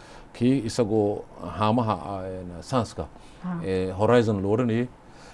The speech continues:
Speaker 1: Kii kale isaguna konteenerada ee Dorale, konteenerka ayuu maraya, ayuu ka soo wada bilaabmayaan. Ilaa iyo lase Addis ayay imanayaan. Haddaba annaka wixii noqoseynayay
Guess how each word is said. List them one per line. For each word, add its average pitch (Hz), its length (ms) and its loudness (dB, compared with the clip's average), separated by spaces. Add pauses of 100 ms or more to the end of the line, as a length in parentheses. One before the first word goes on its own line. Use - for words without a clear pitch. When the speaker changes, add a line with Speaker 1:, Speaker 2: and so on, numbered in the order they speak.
(160)
Speaker 1:
Kii 127 140 0
kale 120 300 4
isaguna 107 320 0
konteenerada 104 600 2
ee 95 380 0
Dorale, 90 540 2 (240)
konteenerka 98 560 -4
ayuu 101 480 -4 (640)
maraya, 113 340 4
ayuu 113 160 -2
ka 120 80 -6
soo 104 340 0
wada 92 140 -4
bilaabmayaan. 117 500 2 (400)
Ilaa 120 200 6
iyo 120 160 4
lase 104 200 -2
Addis 101 580 -4 (220)
ayay 101 240 0
imanayaan. 98 380 0
Haddaba 92 460 0 (160)
annaka 104 300 -4
wixii 104 420 -4 (120)
noqoseynayay 101 600 -2